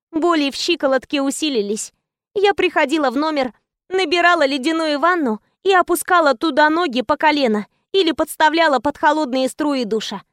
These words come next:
Это немного ослабляло боль, а потом принимала обезболивающие таблетки и иногда снотворное.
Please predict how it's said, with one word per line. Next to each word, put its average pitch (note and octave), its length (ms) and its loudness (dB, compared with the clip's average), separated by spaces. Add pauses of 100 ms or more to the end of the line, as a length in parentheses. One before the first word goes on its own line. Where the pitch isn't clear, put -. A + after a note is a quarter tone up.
(420)
Это G#4 240 -2
немного E4 420 0
ослабляло E4+ 540 2
боль, G#3+ 240 -2 (320)
а E4+ 120 0
потом F4+ 380 2
принимала D4 540 0
обезболивающие B3+ 1000 -2
таблетки C4 640 -2 (320)
и F#4+ 160 4
иногда D4+ 360 2
снотворное. G#3+ 720 -2